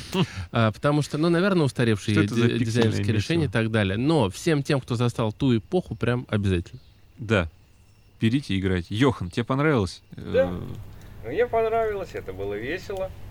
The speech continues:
Speaker 3: задорно и увлекательно.
Speaker 1: Ты окунулся в детство?
Speaker 3: Хе, я из него и не выходил.
Speaker 1: Понятно.
Speaker 3: Вот,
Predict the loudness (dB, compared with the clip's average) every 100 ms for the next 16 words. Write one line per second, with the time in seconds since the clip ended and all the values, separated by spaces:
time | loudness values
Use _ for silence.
0 | -14 -10 -8 -4 -4 -4 -8 -10 -8 -4
1 | -4 -4 -6 -8 -10 -14 -20 0 4 4
2 | 4 4 4 4 2 2 2 2 2 -6
3 | -10 -4 -4 -2 -4 -6 -6 -6 -2 -2
4 | -2 -2 2 2 2 -4 -8 -16 -8 -2
5 | 0 0 0 -4 -8 -20 -20 -20 -12 -10
6 | -10 -12 -14 -4 4 4